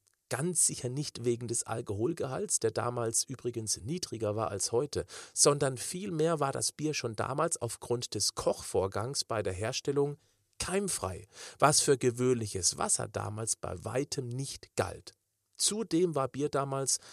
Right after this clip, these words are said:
in nahrungsknappen Zeiten eine beliebte Kalorienquelle, was im heutigen Futterüberschuss eher zum Nachteil geworden ist.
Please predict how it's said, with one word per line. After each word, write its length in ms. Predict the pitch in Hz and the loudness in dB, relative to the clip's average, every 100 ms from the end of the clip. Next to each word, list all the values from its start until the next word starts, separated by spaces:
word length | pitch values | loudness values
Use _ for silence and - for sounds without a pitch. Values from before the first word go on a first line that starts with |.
| - - - | -20 -14 -4
in 260 | 127 127 | -4 -2
nahrungsknappen 840 | 120 120 156 175 - - - - 120 | 2 2 2 0 -2 0 -6 -4 4
Zeiten 480 | - - 127 - - | 4 4 -2 -4 -6
eine 240 | 123 117 | -4 -4
beliebte 580 | 120 113 143 - 143 139 | -4 -6 -10 -4 -2 0
Kalorienquelle, 880 | 135 123 120 127 131 - - - - _ _ - | 0 0 0 -4 -8 -6 -6 -6 -12 _ _ -4
was 220 | 110 107 | 2 2
im 160 | 95 87 | 2 0
heutigen 540 | 95 78 80 87 76 _ | -2 -2 -8 -8 -10 _
Futterüberschuss 880 | - 156 - 143 147 104 - 113 - | -2 0 -2 -4 0 0 0 -2 -2
eher 260 | 110 107 | -2 -2
zum 180 | - 92 | -2 -4
Nachteil 560 | 92 - - - - 101 | -4 -4 -4 -2 -2 -4
geworden 460 | 85 80 - 87 | -4 -4 -6 -8
ist. 320 | 85 - - | -2 -2 -2